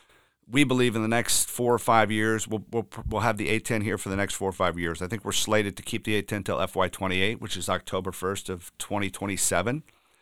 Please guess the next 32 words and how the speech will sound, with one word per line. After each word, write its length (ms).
That's 240
kinda 260
all 240
we 100
know 200
right 180
now. 200
What's 280
after 380
that 180
for 80
the 80
four 220
forty-second? 640
Uh, 140
that's 240
what 80
guys 300
like 120
General 280
Ratliff, 580
uh, 180
Congressman 540
Mike 240
Alford, 540
General 260
Healy, 380
who's 180
the 100
Air 80
Force 220
Command, 460